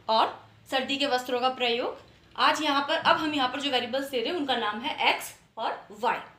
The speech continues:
एक्स और वाई की values हमने यहाँ लिख दी है। एक्स को हमने स्वतंत्र चर मान लिया है, वाई को हमने आश्रित चर मान लिया है, जिसका क्या मतलब हुआ कि जब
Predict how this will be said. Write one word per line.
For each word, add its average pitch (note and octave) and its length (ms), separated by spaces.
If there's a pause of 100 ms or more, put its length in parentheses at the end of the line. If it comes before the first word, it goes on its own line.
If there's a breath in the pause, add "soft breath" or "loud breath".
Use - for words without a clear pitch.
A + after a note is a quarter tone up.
(920 soft breath)
एक्स E4+ 480
और D4 160
वाई C4+ 220
की E4+ 240
values B3+ 500
हमने C#4 200
यहाँ C#4 220
लिख B3 180
दी C#4+ 220
है। A#3+ 180 (880 soft breath)
एक्स - 260
को G4+ 80
हमने E4 220
स्वतंत्र D4 460
चर C#4+ 260
मान A#3+ 160
लिया A3+ 260
है, D4 220
वाई B3 200
को C#4+ 140
हमने C#4+ 200 (120)
आश्रित A#3 340
चर C4+ 200
मान A#3+ 300
लिया A3 320
है, A3 300
जिसका B3+ 260
क्या C#4+ 200
मतलब B3 320
हुआ A3 200 (480 loud breath)
कि F4 120
जब F#4 260